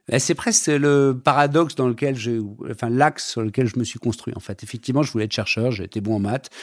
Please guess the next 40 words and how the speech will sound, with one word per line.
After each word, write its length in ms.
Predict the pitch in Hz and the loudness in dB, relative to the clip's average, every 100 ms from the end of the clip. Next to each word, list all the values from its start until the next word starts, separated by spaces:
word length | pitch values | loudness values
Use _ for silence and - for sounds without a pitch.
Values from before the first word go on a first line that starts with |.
| - | -20
j'étais 180 | - 117 | -4 -4
plutôt 260 | - 120 120 | -2 -2 2
mauvais 260 | 110 110 | 2 2
ailleurs, 260 | 113 131 123 | 0 0 -2
donc 140 | 95 | -4
ça 100 | 101 | -8
tombait 280 | 98 104 101 | -6 -4 -2
bien. 260 | 104 135 151 - - - - | -2 -4 -8 -14 -14 -14 -8
Et, 240 | - 120 117 | 0 2 2
euh, 380 | 113 113 113 - | 2 0 -2 -2
et, 420 | 131 120 - 123 | 0 0 0 0
et 40 | |
donc, 160 | 117 135 | 2 2
j'ai 100 | 120 | 2
fait 140 | - | -2
des 160 | 107 107 | -4 -4
études 200 | 101 - | -6 -6
scientifiques 640 | - 104 101 - 139 135 | -4 -2 -4 -2 -2 0
et 40 | 107 | -2
j'ai 120 | 110 | -2
été 200 | - 127 | -2 0
le 100 | 110 | 0
plus 180 | - 110 | 0 2
loin 200 | 113 117 | 4 2
possible. 320 | 110 - 98 - - - - - | -2 -6 -10 -14 -20 -20 -12 0
Et, 340 | 131 123 - | 4 4 2
et 20 | |
je 60 | 110 | -2
voulais, 280 | 127 - 113 | -2 -2 -4
chercheur 300 | 131 117 104 | -4 -2 2
en 60 | |
maths, 220 | 120 170 - | 4 2 0
c'est 220 | 101 92 | -4 -4
quand 140 | 107 | -2
même 200 | 110 113 | 0 0
un 80 | 104 | 0
peu 120 | 113 | -2
particulier 520 | 101 107 - 190 156 | -4 -4 -2 2 2
comme 160 | 120 110 | 2 2
métier. 320 | 107 101 - | 0 -2 -10